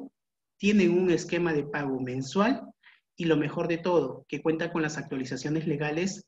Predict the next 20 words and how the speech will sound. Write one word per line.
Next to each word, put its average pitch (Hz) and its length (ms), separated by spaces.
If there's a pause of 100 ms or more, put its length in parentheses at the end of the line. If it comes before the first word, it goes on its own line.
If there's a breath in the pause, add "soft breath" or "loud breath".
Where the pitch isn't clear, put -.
En 151 160
el 139 80
momento 202 400
del 156 160
cambio 180 300
de 156 80
la 143 100
ley, 202 320
ustedes 147 400
las 131 160
van 117 160
a 107 60
tener. - 180 (1000)
Es 196 220
una 160 200
solución 139 600
cien 214 480
por 156 140
ciento 147 320
web 202 280